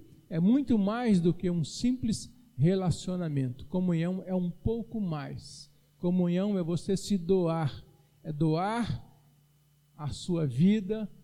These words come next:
as, os seus bens, né? E compartilhar e receber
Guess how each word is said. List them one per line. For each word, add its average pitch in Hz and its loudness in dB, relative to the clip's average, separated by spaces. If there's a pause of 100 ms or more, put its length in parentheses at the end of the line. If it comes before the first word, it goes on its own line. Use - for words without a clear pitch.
(220)
as, - -4
os 175 -4
seus 196 0
bens, 202 4 (220)
né? 143 -12 (460)
E 214 2 (800)
compartilhar 202 -2
e 180 4
receber 175 4